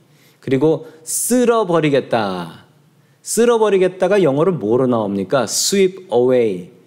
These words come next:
진짜 빗자루를 쓸어버린다는 거예요. 사람을. 사람을. 아브라함의 질문 이것입니다.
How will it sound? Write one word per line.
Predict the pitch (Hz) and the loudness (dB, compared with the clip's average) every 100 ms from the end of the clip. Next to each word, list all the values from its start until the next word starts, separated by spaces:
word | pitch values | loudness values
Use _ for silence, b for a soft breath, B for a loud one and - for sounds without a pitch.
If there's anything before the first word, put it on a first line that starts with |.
| _ | _
진짜 | - 127 202 | -6 -2 -2
빗자루를 | 185 123 156 160 185 | -4 -4 -2 -2 -4
쓸어버린다는 | - 196 190 117 127 135 117 104 | -4 -4 -4 -2 0 0 0 -2
거예요. | 98 | -6
사람을. | - 120 127 95 80 85 _ _ | -4 -4 -4 -4 -8 -14 _ _
사람을. | - 92 90 73 65 - _ _ _ _ _ _ _ _ _ _ _ _ _ b b b | -18 -12 -12 -12 -18 -20 _ _ _ _ _ _ _ _ _ _ _ _ _ b b b
아브라함의 | 110 147 220 226 226 220 | -2 0 0 0 0 0
질문 | 196 208 214 | 0 0 2
이것입니다. | 165 170 165 160 151 143 131 92 87 | 0 0 -2 -2 0 0 -2 -4 -12